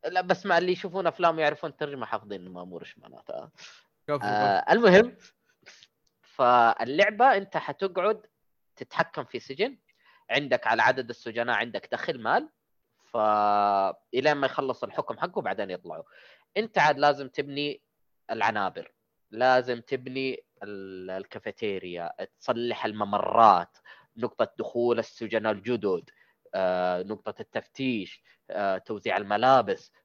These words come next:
Speaker 1: بعدين فين يروحوا، في سجن وقع-، قاعدة مؤقتة، بعدين لهم عنابر، بعدين سكشن وان، سكشن تو، و-، وتوزع تفاصيل هائلة جدا، جدا، جدا، جدا. آه، طبعا، آه،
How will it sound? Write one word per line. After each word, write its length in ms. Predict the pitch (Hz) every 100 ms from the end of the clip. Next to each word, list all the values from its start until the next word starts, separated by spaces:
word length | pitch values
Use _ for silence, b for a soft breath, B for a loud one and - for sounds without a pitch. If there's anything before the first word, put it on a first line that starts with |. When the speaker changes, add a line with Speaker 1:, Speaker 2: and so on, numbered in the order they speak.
| -
Speaker 1:
بعدين 240 | 87 104
فين 260 | 107 135 120
يروحوا، 600 | 110 131 143 139 110 90 - _
في 140 | 110
سجن 560 | 104 110 117 113 104 69 -
وقع-، 540 | 110 117 110 107 104 101
قاعدة 520 | 113 104 107 101 101
مؤقتة، 520 | 98 117 139 147 -
بعدين 320 | 98 92 107 104
لهم 240 | 107 95
عنابر، 440 | 95 123 139 117 95
بعدين 320 | 87 92 98
سكشن 360 | - - 104
وان، 120 | 110 123
سكشن 340 | 113 - 104
تو، 260 | - 147 123 b b b
و-، 100 | - 104
وتوزع 760 | 120 123 123 156 151 110 113 87
تفاصيل 840 | - 110 113 - 147 151 151 110 _ - -
هائلة 520 | 120 131 - 123 107 -
جدا، 340 | 120 _ -
جدا، 580 | 107 98 107 _ - 98 90
جدا، 260 | 104 _ 104 92
جدا. 360 | 104 - - 90 _ _ _ _ _ _ _ _ b b b b -
آه، 420 | 98 92 92 92
طبعا، 580 | - 110 104 104 104 98
آه، 1080 | 95 92 92 92 92 90 87 87 87 87